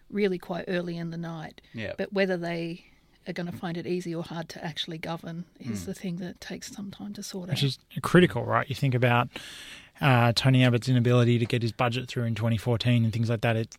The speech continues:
Speaker 3: completely makes or breaks governments
Speaker 2: Mm.
Speaker 3: and the impact that they have on people's lives, whether they can work, work, um, harmoniously with the Senate.
Speaker 2: Yeah. And not, not just in terms of the complexion of the Senate.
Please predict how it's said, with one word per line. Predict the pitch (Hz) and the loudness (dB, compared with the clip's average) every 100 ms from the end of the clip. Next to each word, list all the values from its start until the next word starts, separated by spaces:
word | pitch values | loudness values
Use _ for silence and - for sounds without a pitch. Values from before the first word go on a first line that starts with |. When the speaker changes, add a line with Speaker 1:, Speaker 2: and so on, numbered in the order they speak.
| - | -4
Speaker 3:
completely | 135 151 151 117 | 0 4 2 2
makes | 117 113 - | 0 0 -2
or | 107 | 0
breaks | 127 - | 0 -2
governments | - 120 110 113 120 - | -6 -6 -4 -4 -2 0
Speaker 2:
Mm. | 120 | 0
Speaker 3:
and | 113 113 127 - | 0 -2 -4 -10
the | 160 123 | 0 4
impact | 123 120 120 - | 4 2 -2 -4
that | 131 | -4
they | 117 | -2
have | 110 113 | -2 -2
on | 113 | -2
people's | 107 110 107 113 | -4 -8 -6 -2
lives, | 120 127 139 147 143 - | -2 -2 -6 -8 -8 -6
whether | 143 123 | -4 -2
they | 120 | -2
can | 113 123 113 - - - - - _ | -2 -2 -4 -10 -20 -20 -20 -20 _
work, | - 127 - - _ | -2 -2 -4 -16 _
work, | 156 131 120 - - 139 | 0 0 0 -6 -8 -2
um, | 123 120 127 | 0 0 -2
harmoniously | - 120 120 123 120 - 131 | -2 0 2 0 0 -4 -4
with | 117 | -4
the | - | -6
Senate. | - 139 143 - - - | -4 -4 -6 -10 -18 -14
Speaker 2:
Yeah. | - - - | -14 -14 -10
And | 339 | -4
not, | 359 160 | -2 0
not | 214 - | 0 2
just | 123 113 - | 0 0 -2
in | 98 | -6
terms | 95 117 101 98 | -4 -4 -4 -6
of | 104 | -10
the | 104 | -10
complexion | 101 87 107 - - 87 | -12 -8 -6 -6 -8 -12
of | - | -12
the | 101 | -12
Senate. | - 92 92 | -10 -10 -10